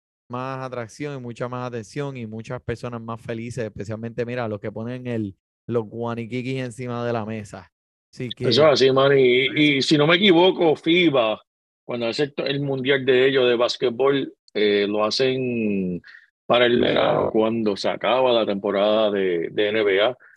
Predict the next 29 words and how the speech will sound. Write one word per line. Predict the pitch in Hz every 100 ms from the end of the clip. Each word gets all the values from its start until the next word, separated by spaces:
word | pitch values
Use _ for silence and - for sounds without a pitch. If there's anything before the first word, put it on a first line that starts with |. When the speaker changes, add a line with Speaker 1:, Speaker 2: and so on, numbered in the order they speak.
| _ _
Speaker 2:
Aunque | 110 107 107
en | 113
realidad | 117 113 117 127 147
los | 160 147
de | 151
N | 156
B | 151 156
A | 151
casi | 156 147
no | 151
tienen | 143 143 143
tiempo | 143 139 135
libre, | 127 156 127 101
porque | 95 - 95
si | 101
tú | 113
llegas | 120 123 120
a |
una | 127 127 113
final, | 117 113 123
estás | 113 - 98
jugando | 120 113 113
casi | 107 107 -
en | 107 101 98
junio, | 131 147 127 107 98 - _ _ _ _ _ _
y | - 107
ya | 104
en | 117
oc-, | 110